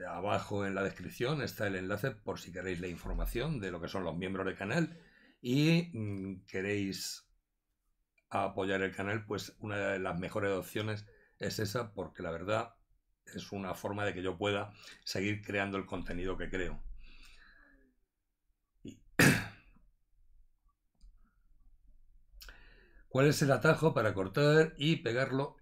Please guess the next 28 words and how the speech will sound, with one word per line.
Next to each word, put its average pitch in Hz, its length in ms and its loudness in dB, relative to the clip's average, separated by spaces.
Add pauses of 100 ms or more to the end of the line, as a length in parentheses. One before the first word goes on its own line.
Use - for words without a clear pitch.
en 104 340 -4
una 143 520 -2
capa? - 420 -4 (240)
Pues 98 340 0
el 95 120 0
atajo 113 360 2
es 143 200 6
como 107 300 -4
si - 120 -4
estuviéramos 113 480 -2
trabajando 117 480 -2
en 113 80 -2
cualquier 104 360 -2
otro 98 200 -2
programa. 85 460 -4 (560)
Seleccionas 110 640 2
lo 95 120 0
que 87 140 -4
quieras 110 580 0
recortar, 92 840 0
vamos 101 280 -2
a 92 60 -4
suponer, 95 520 -4 (600)
me 90 160 -4
pongo 101 240 0
en 87 80 -2
la 85 100 -4
capa, 160 540 2